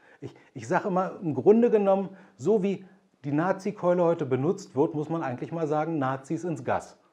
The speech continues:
Und das bestätigt genau das, was, äh, äh, Ignazio Silone mal gesagt oder geschrieben hat.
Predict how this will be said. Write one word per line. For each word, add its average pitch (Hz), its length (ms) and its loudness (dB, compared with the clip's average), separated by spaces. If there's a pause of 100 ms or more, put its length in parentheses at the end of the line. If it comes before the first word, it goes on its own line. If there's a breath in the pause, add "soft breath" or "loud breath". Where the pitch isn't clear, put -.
(1200)
Und 143 260 -2 (300 loud breath)
das 160 400 -4 (500)
bestätigt 160 500 -6
genau 151 260 2
das, 151 300 -4
was, 139 220 -4
äh, 131 60 -12
äh, 120 760 0
Ignazio 135 480 -4
Silone 131 420 2
mal 160 180 -2
gesagt 147 360 0
oder 139 160 -4
geschrieben 135 520 -6
hat. 135 240 -8